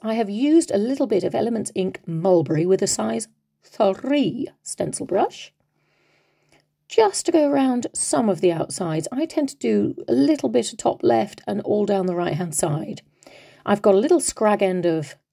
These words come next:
very thin ribbon, and I'm just working out where I want these, the multicoloured bunting to go, because obviously I did red and blue so that I could have a red and blue bunting. Without being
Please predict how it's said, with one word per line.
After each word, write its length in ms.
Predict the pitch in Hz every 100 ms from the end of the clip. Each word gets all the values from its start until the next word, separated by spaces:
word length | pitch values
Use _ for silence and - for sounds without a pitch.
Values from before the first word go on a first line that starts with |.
| _ 185
very 520 | 175 208 254 240 214
thin 580 | - - 214 175 175 - - 147 147
ribbon, 540 | 185 - 175 285 - _ _ - _ _ _ _ _ _ -
and 520 | 196 185 185 185 185 - -
I'm 180 | 214 208
just 380 | - 285 - - -
working 280 | 262 - 208
out 120 | -
where 100 | 180
I 100 | 185
want 220 | 180 -
these, 240 | 175 160 - _ _
the 140 | - - -
multicoloured 580 | - 190 233 - 202 185
bunting 360 | 175 165 - 165
to 80 | 160
go, 440 | 160 151 - 147 - _
because 240 | _ 190 -
obviously 320 | 208 208 196
I 80 | 170
did 160 | 160
red 240 | 175 254 262
and 120 | 175
blue 340 | 170 165 202 _
so 220 | - 202 180
that 120 | 180
I 120 | 175
could 140 | -
have 220 | 175 175 175 _ _ _ _
a 120 | 151 156
red 320 | 151 180 185
and 180 | 180 160
blue 440 | 160 151 165 214 _ _ _ _ _ _ _ _ _ _
bunting. 500 | 277 277 - 160 151 - _
Without 320 | 240 240 240 -
being 360 | 208 208 -